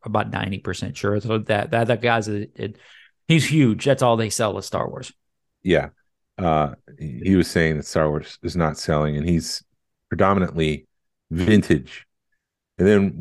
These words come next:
Speaker 2: when you connect that to what we've been talking about with modern collecting or modern collectors leaving the hobby, um, I think that, yes, that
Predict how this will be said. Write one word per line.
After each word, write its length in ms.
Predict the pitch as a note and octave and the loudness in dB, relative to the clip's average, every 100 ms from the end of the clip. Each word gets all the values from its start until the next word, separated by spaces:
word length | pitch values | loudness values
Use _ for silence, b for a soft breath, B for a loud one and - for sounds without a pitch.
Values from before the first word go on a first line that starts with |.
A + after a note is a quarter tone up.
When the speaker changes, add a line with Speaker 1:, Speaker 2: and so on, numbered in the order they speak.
| E2 | 0
Speaker 2:
when 180 | G2+ | 2
you 160 | G2 F2+ - | 2 0 -6
connect 340 | - G#2 G2+ - | -4 0 2 4
that 220 | G2 F#2 | 2 2
to 120 | - | -2
what 200 | F#2 F2 | -2 2
we've 180 | F#2+ G#2 | 2 4
been 140 | A2+ | 2
talking 320 | G#2 G2+ F#2 | 2 0 0
about 280 | F#2+ F#2 F#2 | 0 0 0
with 220 | F2+ E2+ | -2 -4
modern 400 | F#2 F2 G2+ G#2+ | 2 2 4 2
collecting 640 | G2 - E2+ D#2 _ E2 D#2+ | -2 -4 -4 -4 _ -4 -2
or 80 | D#2 | -2
modern 320 | D#2 E2 E2 | 0 0 -2
collectors 540 | - F2 - D#2+ C#2+ | -2 -2 -2 -6 0
leaving 300 | E2 E2+ E2 | 2 4 2
the 100 | D2+ | 0
hobby, 480 | C#2+ G2 E2+ E2 - _ _ _ _ _ _ _ - | 2 2 2 0 -4 _ _ _ _ _ _ _ -4
um, 360 | F2 D#2+ D#2 F2 | 0 0 0 -2
I 80 | F#2 | -2
think 500 | - F2 E2+ - - _ _ _ _ _ - | 2 2 2 -4 -16 _ _ _ _ _ -2
that, 180 | F2 D2+ | -2 2
yes, 420 | G2+ B2+ - - | 2 2 -2 -4
that 220 | F#2+ F2 | 0 0